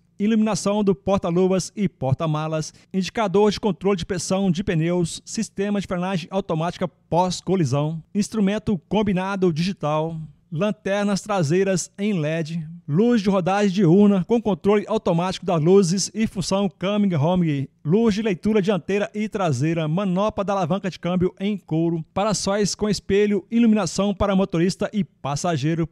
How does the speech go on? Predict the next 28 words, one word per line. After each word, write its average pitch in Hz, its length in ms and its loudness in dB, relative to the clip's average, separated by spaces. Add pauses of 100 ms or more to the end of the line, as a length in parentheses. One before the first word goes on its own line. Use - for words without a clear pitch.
porta-luvas 202 680 -2
refrigerado, 170 1000 -2 (160)
rack 202 420 -4
de 180 140 -6
teto 196 320 -2
longitudinal, 165 1120 2 (180)
sensor 214 640 0
de 202 100 -2
chuva 196 440 2
e 214 120 -2
crepuscular, 170 920 -4 (220)
sensor 214 540 0
de 190 200 -6
estacionamento 196 800 0
dianteiro 180 500 -2
e 208 160 -2
traseiro, 160 680 -2 (120)
sistema 214 720 -4
de 180 80 -6
som 208 240 0
touchscreen 202 800 -2 (220)
Volkswagen 190 920 0
Player 170 440 -4
com 214 160 -2
tela 196 320 -2
de 185 120 -2
dez 175 500 -2
polegadas, 175 800 -4